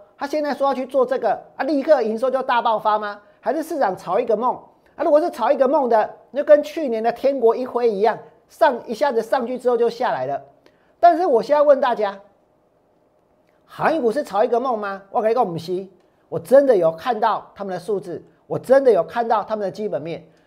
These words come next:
所以我呢会维持，我也会继续推动多空双向操作专案，做多航运，放空呢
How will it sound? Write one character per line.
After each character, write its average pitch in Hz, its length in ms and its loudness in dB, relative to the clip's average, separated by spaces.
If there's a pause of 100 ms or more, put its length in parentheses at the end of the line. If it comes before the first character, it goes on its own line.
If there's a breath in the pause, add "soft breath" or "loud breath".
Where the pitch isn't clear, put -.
(140 soft breath)
所 285 140 4
以 302 40 10
我 285 60 8
呢 254 120 0
会 294 200 6
维 214 220 2
持， 147 360 -10
我 165 100 -2
也 196 140 2
会 226 160 -2
继 226 180 -6
续 226 160 -8
推 208 240 -2
动 202 240 0 (180)
多 269 220 4
空 254 460 -2
双 254 400 0
向 233 300 -4
操 214 260 -4
作 220 160 -2
专 190 200 -4
案， 185 220 -8 (380 soft breath)
做 320 240 6
多 269 420 4
航 190 340 -6
运， 254 220 2 (460 soft breath)
放 285 260 2
空 240 240 -2
呢 240 240 -4